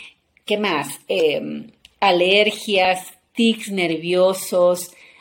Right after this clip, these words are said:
y, por supuesto, enfermedades como la depresión y la ansiedad pueden también disminuir significativamente, aunque cuando ya se están instaladas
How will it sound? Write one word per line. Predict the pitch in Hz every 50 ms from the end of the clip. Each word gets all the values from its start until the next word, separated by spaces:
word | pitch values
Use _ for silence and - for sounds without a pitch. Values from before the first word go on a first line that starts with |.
| - _ _ _ -
y, | 247 247 254 254 254 -
por | - 226 214 -
supuesto, | - - 175 165 - 175 170 151 151 151 - - - 160 165 - - - - -
enfermedades | - 214 202 190 190 - 196 185 185 180 175 180 180 180 180 185 180 -
como | - 196 180 170 165
la | 165 156
depresión | 156 151 147 151 160 160 - - 170 165 170
y | 180
la | 190 202 202
ansiedad | 208 214 220 - 233 233 233 233 233 233 247 254 247 - - - _ _ _ _
pueden | - - 277 294 302 302 302 277 269
también | 269 247 226 214 214 220 220 214 214 214
disminuir | 214 214 208 - 196 190 190 185 180 180 180 180 180
significativamente, | - 196 190 185 180 175 - - - - - 170 170 - 185 180 190 196 220 240 240 233 226 226 - 254 233 233 - - _ -
aunque | 262 262 269 277 277 269 254 247 - - 226 220 220
cuando | 190 160 156 156 160
ya | 156 175 185 190
se | - - 233 220 220 - - -
están | - 196 190 - - - 233 226 233 226
instaladas | 240 240 240 226 - - - 196 185 190 202 208 214 190 175 135 110